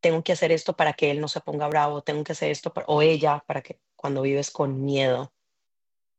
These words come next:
Creo que son esas dos. Es cuando no puedes ser tú y cuando tus acciones son basadas en el miedo. "Si yo hago esto, ¿qué va a pasar?". No se vive con miedo en una relación.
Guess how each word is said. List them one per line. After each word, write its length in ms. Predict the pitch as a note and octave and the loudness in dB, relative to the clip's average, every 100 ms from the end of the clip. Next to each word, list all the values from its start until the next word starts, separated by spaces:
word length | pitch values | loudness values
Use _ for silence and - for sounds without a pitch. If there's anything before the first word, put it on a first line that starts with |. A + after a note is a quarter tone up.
| _ _ _ _ _ _ _ _ _ _ _ _ _ _ _ _ _ _ | _ _ _ _ _ _ _ _ _ _ _ _ _ _ _ _ _ _
Creo 160 | F3+ E3 | -4 0
que 120 | - | -2
son 140 | E3 D3+ | 0 -2
esas 260 | C#3 D3 | -2 -4
dos. 380 | C#3 - - - _ _ _ _ _ | -4 -6 -8 -12 _ _ _ _ _
Es 100 | - | -10
cuando 300 | - D3+ D3 | -2 0 2
no 280 | D3+ D#3+ F3 | 2 4 4
puedes 220 | F#3 F3+ | 4 2
ser 160 | E3+ E3 | 2 -4
tú 300 | - F#3+ A3+ _ _ | -4 -6 -8 _ _
y 80 | D3 | -6
cuando 280 | D#3 C#3+ | -2 -4
tus 200 | B2+ C#3 | -2 -4
acciones 460 | C3 - D#3 F#3 A#3 | -2 0 0 2 -2
son 160 | - C#3+ | -2 -2
basadas 480 | C#3 C#3 C3+ C#3 - | -2 -2 -4 -4 -2
en 240 | D#3+ F3+ | -2 0
el 160 | E3+ D#3+ | 0 0
miedo. 440 | D3 B2+ - - _ _ _ _ | -4 -4 -8 -12 _ _ _ _
"Si 140 | - | -2
yo 120 | D#3 D3 | 2 4
hago 160 | D#3+ | 6
esto, 260 | F3 - F#3+ | 4 0 -2
¿qué 140 | D3+ | 0
va 80 | C#3 | 0
a 40 | |
pasar?". 360 | - C#3 - - - _ _ _ _ _ _ _ _ _ _ _ _ _ _ _ _ _ _ _ _ _ - | -2 -4 -6 -8 -16 _ _ _ _ _ _ _ _ _ _ _ _ _ _ _ _ _ _ _ _ _ -2
No 140 | E3+ | -2
se 160 | - F#3+ | 2 4
vive 320 | G#3+ A3+ G3+ | 4 4 2
con 240 | - D3+ | 2 0
miedo 200 | D3 C#3+ C#3 | 2 0 0
en 80 | |
una 160 | C3+ C3+ | -2 -2
relación. 580 | B2+ B2+ - B2+ C3 | -2 -4 -6 -6 -6